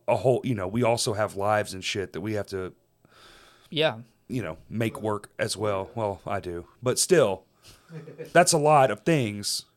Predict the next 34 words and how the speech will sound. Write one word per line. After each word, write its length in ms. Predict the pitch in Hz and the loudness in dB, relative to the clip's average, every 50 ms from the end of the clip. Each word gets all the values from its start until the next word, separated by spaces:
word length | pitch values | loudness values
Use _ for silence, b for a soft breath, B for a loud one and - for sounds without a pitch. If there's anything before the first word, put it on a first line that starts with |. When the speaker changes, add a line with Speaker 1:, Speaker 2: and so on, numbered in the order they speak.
| _ _ | _ _
Speaker 1:
you 100 | - 127 | -2 -2
know, 300 | 113 104 101 101 101 98 - _ _ _ _ _ _ | 0 0 -2 -4 -4 -6 -10 _ _ _ _ _ _
to 180 | - - 143 | 0 0 0
be 300 | 113 123 135 123 120 117 - _ _ _ _ _ _ _ _ _ - _ _ _ _ | 0 0 -2 -2 -4 -6 -10 _ _ _ _ _ _ _ _ _ -20 _ _ _ _
pushing 280 | - - - - 143 135 | 0 0 0 2 -2 -2
around 320 | 120 123 127 127 123 123 | -2 -2 0 0 0 -2
and 80 | 120 117 | -2 -2
moving 180 | 123 120 113 110 | -2 -2 -2 -2
around 280 | 107 110 117 117 110 | -2 -2 -2 -2 -2
and 100 | 104 98 | -4 -4
doing. 320 | 92 117 120 110 104 98 92 | -4 -4 -2 -2 -4 -6 -6
So, 340 | - - 104 98 95 92 b b b b b b b b b b b b b b b _ _ | -6 -4 -4 -4 -4 -6 b b b b b b b b b b b b b b b _ _
but 140 | 151 180 190 | 6 8 8
it's, 160 | 202 196 190 | 8 8 6
it's 160 | 208 196 - | 0 0 2
working. 380 | 151 131 113 - 110 107 107 117 | 2 2 2 2 -2 -6 -4 -4
We're 100 | 147 160 | -4 0
finding 300 | - 185 175 175 170 160 | 4 4 4 4 4 0
the 60 | 147 | 0
right 220 | 143 143 139 - | 2 2 0 0
things. 300 | - 135 127 127 127 113 | 0 -2 -2 -2 -2 -4
We're 60 | 113 110 | -6 -4
finding 240 | - 131 123 120 117 | -2 -2 -2 0 -2
the 60 | 117 | -2
right 120 | 113 101 | -2 -4
tools. 380 | - - 113 110 110 107 104 113 | -4 -6 -4 -4 -4 -4 -4 -4
Like, 100 | 113 - | -4 -4
we 100 | 135 139 | -4 -4
need, 280 | 127 120 117 113 - | -4 -4 -4 -6 -2
I'd 220 | - 127 143 143 139 | 0 0 0 2 2
like, 240 | 147 139 - - 120 | 2 2 2 -2 -6
you 40 | |
know, 140 | 113 107 104 101 | -6 -4 -4 -4
like, 180 | 101 98 95 | -6 -6 -8